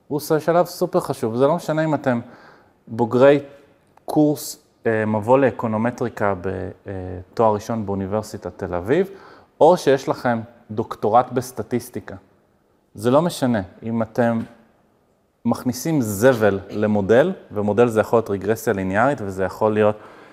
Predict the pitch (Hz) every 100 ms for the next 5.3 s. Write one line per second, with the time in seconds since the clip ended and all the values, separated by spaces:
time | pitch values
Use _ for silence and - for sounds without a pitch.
0 | _ 110 101 107 120 - 117 123 117 -
1 | - - - 110 104 95 113 117 123 107
2 | 104 110 104 101 - 135 147 143 98 95
3 | 101 113 - 117 - 98 98 - 98 110
4 | 104 101 101 107 98 98 101 92 - 127
5 | 135 165 160